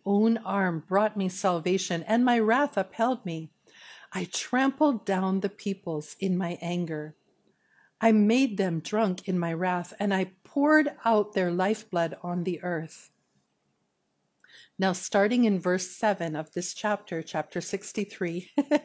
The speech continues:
<laughs> here comes another one of Isaiah's praise moments.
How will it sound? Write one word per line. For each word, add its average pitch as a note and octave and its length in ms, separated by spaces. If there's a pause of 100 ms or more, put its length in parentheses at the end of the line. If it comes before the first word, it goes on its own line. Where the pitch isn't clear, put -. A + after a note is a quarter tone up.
(240)
<laughs> - 520
here - 160
comes G3+ 400
another G3+ 380
one F#3 200
of F3 120
Isaiah's F3 640 (340)
praise G3+ 600
moments. E3 720